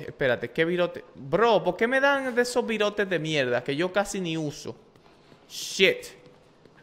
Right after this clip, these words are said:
Ahora jodido. Debi-, debieron darme virotes eléctricos. A ver, de, de esto, déjame ver, de esto no tengo cinco mil trescientos cincuenta.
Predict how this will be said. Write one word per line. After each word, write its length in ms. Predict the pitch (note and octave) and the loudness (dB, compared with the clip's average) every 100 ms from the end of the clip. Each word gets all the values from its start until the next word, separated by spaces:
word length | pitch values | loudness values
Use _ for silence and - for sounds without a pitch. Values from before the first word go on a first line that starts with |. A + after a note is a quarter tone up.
| - - | -20 -6
Ahora 600 | A#2+ F3 F#3+ F#3 D#3+ - | 0 4 6 6 4 -2
jodido. 500 | D3+ D#3 D#3+ D3 G#2+ - - - - - - - - _ - - - - - - - - - | -2 0 0 -2 -6 -10 -16 -20 -20 -20 -20 -20 -20 _ -20 -20 -20 -20 -20 -20 -20 -12 -8
Debi-, 180 | C#3 - - - - - _ - - - - - - - _ _ - | -8 -8 -18 -20 -20 -20 _ -20 -20 -20 -20 -20 -20 -20 _ _ -10
debieron 420 | C#3+ D3 F#3+ G#3 | -4 0 0 2
darme 320 | G3 F#3+ F#3+ | 4 4 4
virotes 460 | F3+ D#3 D#3+ F3+ E3+ | 2 2 0 -2 -4
eléctricos. 560 | D3 C#3 - B2 - A#2 | -2 -2 -4 -8 -2 2
A 40 | |
ver, 280 | D3 A#2+ A#2+ | 2 2 0
de, 180 | C#3+ C#3+ | -2 0
de 200 | C#3+ D#3+ | 0 0
esto, 520 | E3+ - G3+ G3+ - - - | 0 -2 0 0 -4 -16 -10
déjame 240 | D#3+ D#3+ | -6 -2
ver, 160 | A#2+ A#2 | -2 -2
de 120 | C3+ | -4
esto 180 | D#3+ F#3+ | -2 -4
no 120 | F3 | -4
tengo 580 | F3+ E3+ E3 D#3+ D#3+ - - - _ _ _ _ _ _ _ _ _ | -4 -2 0 0 -2 -14 -20 -20 _ _ _ _ _ _ _ _ _
cinco 420 | - - F3+ F3+ | -14 -8 -6 -4
mil 220 | F3 A#3 D#4+ | -4 -4 -4
trescientos 520 | G3+ - F#3 F#3 F3+ | -4 -4 -4 -4 -8
cincuenta. 640 | E3 C#3 C#3+ A#2 G#2 - | -10 -6 -4 -4 -6 -8